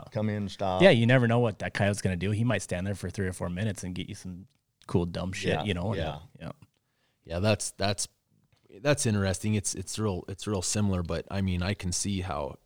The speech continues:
Speaker 3: from, from a competition perspective, you know, getting into it, getting that trigger hot, you're just, it, it's, it's a different, it's, it's like Cal, Cal, Ta-, when we went out and hunted with Cal,
Speaker 2: Oh.
Speaker 3: he, he was,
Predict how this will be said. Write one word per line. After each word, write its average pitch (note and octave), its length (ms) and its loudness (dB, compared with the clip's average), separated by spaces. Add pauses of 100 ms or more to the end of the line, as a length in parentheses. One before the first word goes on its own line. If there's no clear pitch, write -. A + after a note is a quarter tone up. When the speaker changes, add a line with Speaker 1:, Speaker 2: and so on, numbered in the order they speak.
(680)
Speaker 3:
from, B2 240 4
from C3+ 240 4
a A#2 80 8
competition A2+ 580 4
perspective, E2+ 720 -4
you F2 120 -4
know, E2 300 -2
getting A2+ 220 4
into F#2+ 320 2
it, - 140 -4 (220)
getting G2 240 2
that F2 200 -2
trigger F#2+ 360 0
hot, G#1+ 320 -2
you're F#2+ 240 2
just, D#2+ 300 -4 (580)
it, A2 180 -2
it's, G#2+ 260 0
it's - 180 -2
a F#2 60 2
different, F2+ 440 -2
it's, - 240 -4
it's - 180 -4 (180)
like A#2 180 4
Cal, A#2+ 340 6
Cal, A#2 340 4
Ta-, G#2 240 -2
when G#2 160 4
we G#2 100 4
went B2 140 2
out F2+ 60 2
and D#2 100 -4
hunted G#2 160 2
with - 120 -8
Cal, G2 340 0
Speaker 2:
Oh. - 140 -6 (440)
Speaker 3:
he, B2 160 6 (100)
he G#2+ 340 2
was, D2+ 200 -2